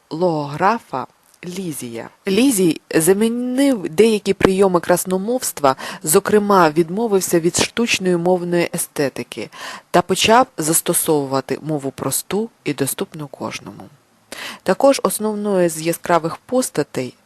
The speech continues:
стародавньої Греції був Ісей, логограф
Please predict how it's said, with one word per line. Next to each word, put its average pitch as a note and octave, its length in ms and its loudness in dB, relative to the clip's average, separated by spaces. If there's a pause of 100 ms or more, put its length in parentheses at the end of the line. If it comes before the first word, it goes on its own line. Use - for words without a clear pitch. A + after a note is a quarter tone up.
(120)
стародавньої D3 580 -2
Греції E3+ 540 -4 (180)
був G#3 280 -2
Ісей, D#3+ 600 -4 (280)
логограф E3 600 2